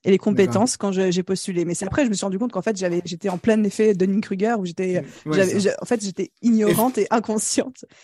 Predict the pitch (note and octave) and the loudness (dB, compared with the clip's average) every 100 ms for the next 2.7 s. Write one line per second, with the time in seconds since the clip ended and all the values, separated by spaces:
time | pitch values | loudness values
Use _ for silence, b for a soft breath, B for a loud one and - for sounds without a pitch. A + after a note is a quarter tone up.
0 | b G#3+ B3+ A#3+ G#3 - A3+ F3+ A#3 G3+ | b -2 0 -2 -4 -4 -4 -4 -4 -4
1 | F3 F3 G3 B3+ G3+ F#3+ F3+ - C#4+ - | -4 -4 -4 -2 -2 -2 -2 -2 -2 -2
2 | F#3 F#3+ G#3 G3 F#3 F#3+ | -4 -2 -2 -2 -2 -2